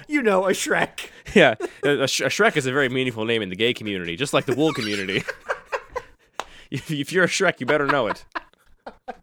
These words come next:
Speaker 1: Um, yeah, I'm talking about a Shrek.
Speaker 2: That was a specific sheep's name, I believe.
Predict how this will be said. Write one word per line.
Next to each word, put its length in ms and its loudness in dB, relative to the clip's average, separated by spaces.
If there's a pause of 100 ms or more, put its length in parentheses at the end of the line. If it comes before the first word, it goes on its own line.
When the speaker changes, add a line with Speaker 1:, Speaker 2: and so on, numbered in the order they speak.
(1120)
Speaker 1:
Um, 460 -4 (520)
yeah, 220 2
I'm 160 -4
talking 380 -4
about 260 -2
a 20 -4
Shrek. 540 -6 (200)
Speaker 2:
That 160 6
was 140 2
a 40 0
specific 440 -2
sheep's 300 -4
name, 240 -4
I 80 -2
believe. 480 -6